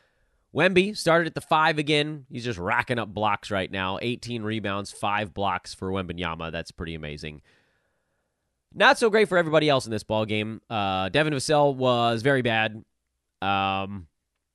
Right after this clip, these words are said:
Jeremy Sohan was very, very bad. Malachi Branham was, I guess, fine. Keldon Johnson was okay. Shot awfully from the field, but at least he did his free throws and had four steals to kind of float his value. Zach Collins, who actually played well coming off the bench in the last ball game, did nothing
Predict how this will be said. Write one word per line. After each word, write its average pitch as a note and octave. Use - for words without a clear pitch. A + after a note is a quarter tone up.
Jeremy C3+
Sohan B2+
was G#2
very, F#2+
very B2
bad. F#2+
Malachi C#3
Branham C#3
was, A2
I G#2
guess, A2
fine. G2
Keldon B3
Johnson G3
was B2+
okay. G2+
Shot C3+
awfully C3+
from G#2+
the F#2
field, F2+
but F#2+
at F#2+
least G#2+
he G#2
did F#2+
his F#2
free G#2+
throws F2+
and F2
had D#2+
four F#2
steals D#2
to -
kind D#2+
of D2
float F2
his E2+
value. D2
Zach F#3
Collins, D#3+
who C3
actually B2
played A2
well C#3
coming G#2+
off G2
the G2
bench G2+
in F2
the E2
last D3
ball F#2
game, F2
did E2
nothing F#2